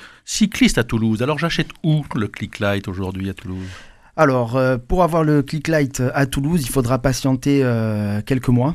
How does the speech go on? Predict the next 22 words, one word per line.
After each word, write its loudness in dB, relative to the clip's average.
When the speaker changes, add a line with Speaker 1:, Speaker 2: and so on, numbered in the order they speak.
Speaker 2:
parce -14
que 0
le 0
dernier 6
stock 0
qu'on 2
a, 2
qu'on 2
avait 4
jusqu'à -2
fin 2
décembre, 2
euh, -2
a -2
été 2
vendu 4
en 2
un 4
délai 6
très -2
très -4
court. 2